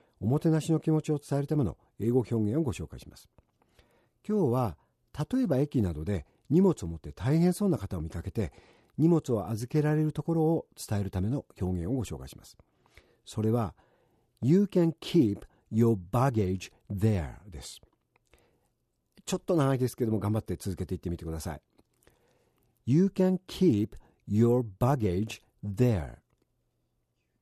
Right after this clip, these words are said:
Very good. え、You can keep 何々で、何々を預けられます。Your baggage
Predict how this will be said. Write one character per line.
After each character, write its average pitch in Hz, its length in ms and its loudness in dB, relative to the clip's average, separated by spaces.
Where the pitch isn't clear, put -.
Very 110 460 2
good. 71 160 -16
え、 98 100 -4
You 147 340 4
can 117 400 0
keep 131 320 2
何 117 240 4
々 71 140 -4
で、 110 220 -4
何 131 280 4
々 101 260 2
を - 180 -4
預 98 260 -2
け 104 140 2
ら 92 120 -2
れ 87 100 -4
ま 76 140 -6
す。 - 180 -16
Your 147 300 6
baggage 110 800 -4